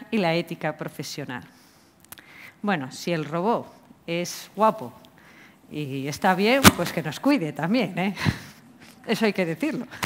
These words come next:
<laughs> Sí, ¿a que sí? Todo para establecer siempre unas estrategias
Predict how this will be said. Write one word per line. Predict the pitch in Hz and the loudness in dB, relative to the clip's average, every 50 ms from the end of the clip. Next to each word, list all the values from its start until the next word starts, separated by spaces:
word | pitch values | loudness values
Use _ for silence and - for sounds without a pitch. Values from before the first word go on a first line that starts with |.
| - - - - | -10 -10 2 2
<laughs> | 226 - - - 226 - - - - 240 - 285 - 311 311 302 - - - - | 2 4 4 -2 -4 -4 -6 -6 -6 -4 -4 8 10 10 10 10 8 2 6 8
Sí, | 330 311 - - 269 - - | 8 8 10 8 8 8 8
¿a | 262 233 | 6 6
que | 190 220 | 6 2
sí? | - - 262 254 202 - - - - 285 - - - 262 - - - - 285 247 - - - - - - - - - - - - - - - - - - | 2 4 4 4 4 2 0 0 -2 -2 -2 0 -6 -8 -8 -8 0 0 0 0 0 -4 -8 -8 -8 -8 -8 -10 -14 -16 -18 -18 -18 -18 -20 -20 -8 2
Todo | - 269 294 311 311 | 6 6 6 6 6
para | 330 302 262 247 | 6 6 6 6
establecer | 226 - - 220 196 190 185 185 190 - 269 277 294 330 - | 4 4 2 2 4 4 4 2 2 4 4 4 4 4 -2
siempre | - - - - 285 285 285 285 269 277 262 269 285 294 - - - - | -4 -2 2 4 4 4 4 4 2 0 0 0 -2 -4 -6 -12 -6 0
unas | 220 247 277 311 302 - | 2 4 4 4 4 0
estrategias | 285 - - - 233 208 - 233 240 247 - 269 262 254 262 262 - - | -2 -4 -4 -4 -4 -2 0 0 0 0 0 0 2 2 0 0 -4 -10